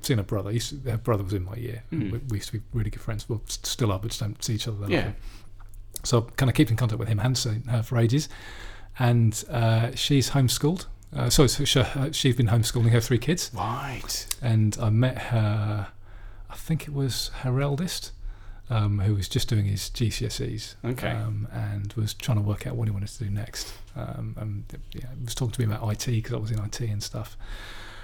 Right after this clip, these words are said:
Speaker 1: Um, and he, you know, lovely guy, well brought up, but it was just nice to, obviously she'd been doing it for, you
Speaker 2: Yeah.
Speaker 1: know, sixteen, seventeen years or whatever.
Speaker 2: Yeah.
Speaker 1: Um,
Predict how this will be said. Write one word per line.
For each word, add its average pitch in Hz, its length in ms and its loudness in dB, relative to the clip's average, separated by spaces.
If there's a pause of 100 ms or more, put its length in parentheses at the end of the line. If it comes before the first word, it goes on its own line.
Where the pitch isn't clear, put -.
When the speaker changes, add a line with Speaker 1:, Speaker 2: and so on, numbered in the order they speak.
(340)
Speaker 1:
Um, 113 480 8
and 131 220 8
he, 165 240 8
you 131 120 6
know, 110 220 0
lovely 120 340 4
guy, 113 380 4
well 117 260 4
brought 117 300 0
up, 123 180 -2 (120)
but 123 200 2
it 139 60 2
was 120 160 4
just 113 140 0
nice 135 300 4
to, - 120 2
obviously 113 440 0
she'd 160 200 8
been 110 80 4
doing 107 180 4
it 110 120 -2
for, 113 160 0
you 98 80 0 (260)
Speaker 2:
Yeah. 131 160 2
Speaker 1:
know, 98 140 0 (840)
sixteen, 120 400 2
seventeen 110 420 4
years 120 220 6
or 104 40 -2
whatever. 101 340 -4 (160)
Speaker 2:
Yeah. 123 400 0
Speaker 1:
Um, 107 280 -4